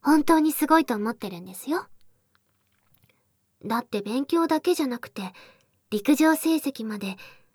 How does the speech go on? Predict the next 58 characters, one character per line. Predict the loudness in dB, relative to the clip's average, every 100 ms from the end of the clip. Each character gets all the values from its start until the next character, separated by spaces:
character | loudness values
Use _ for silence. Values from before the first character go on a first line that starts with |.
| _ -4
女 | 4 4
子 | 4
た | 0
ち | 0
が | -4
帰 | -2 -2
っ | -2
た | -6 -8
後 | -8
に | -10 -10 -16 _ _
一 | -16 -2 0
人 | 0
で | -6
必 | -14 -14
死 | -8 -4
に | -2 -2
練 | -4
習 | -6 -8 -8
し | -2
て | -2 -2 -18 -20 _ -4
持 | -4
ち | 4
直 | 6 6
し | 6
た | 0
ら | 0
し | -4
い | -6
じ |
ゃ | -6
な | -10
い |
で | -12
す | -14
か。 | -14 -16 _ _ _ _ _ _ _ _
<laughs> | _ -20 -20 -20 -20 -20
尊 | -12 -6 -4 -4
敬 | -6 -6
し | -6
ま | -6 -6
す。 | -8 -12 -20 -20 _ _ _ _ _ _ _ _ _ _ _ -14
先 | -6 -2 0
輩 | 2 2 4
は | 4 2 -2 -16 -20 _ _
な | 0 2
ん | 4
で | 2
そ | 0
ん | -2
な |
に | -4 -4
頑 | -2 2
張 | 0 0
る |
ん | -10
で | -14
す |
か？ | -12